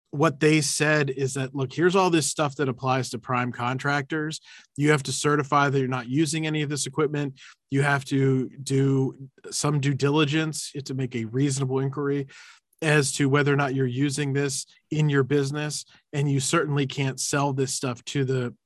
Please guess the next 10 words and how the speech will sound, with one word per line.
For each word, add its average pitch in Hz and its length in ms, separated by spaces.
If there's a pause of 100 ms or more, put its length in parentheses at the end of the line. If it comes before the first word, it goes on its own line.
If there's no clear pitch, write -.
(120)
federal 127 260
government." 120 460 (1800)
As 202 300
to 196 80
the 151 80
subcontractors, 139 1160
what 156 160
they 151 140
did 147 300
in 131 200